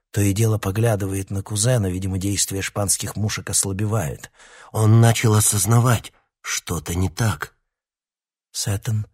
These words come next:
впервые отвел глаза и внезапно увидел в зеркале собственное лицо, искаженное безмерным страхом.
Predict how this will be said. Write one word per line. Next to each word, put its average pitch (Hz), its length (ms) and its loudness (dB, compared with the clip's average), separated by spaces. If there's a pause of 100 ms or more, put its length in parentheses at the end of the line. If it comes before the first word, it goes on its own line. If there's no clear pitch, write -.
(500)
впервые 92 720 -4
отвел 80 380 -8
глаза 85 640 -8 (1200)
и - 100 -12
внезапно 95 640 -2
увидел 92 360 -6
в 87 80 -8
зеркале 98 520 -4
собственное 90 1000 -4
лицо, 92 600 -4 (680)
искаженное 92 960 0
безмерным 76 800 -4
страхом. 62 720 -6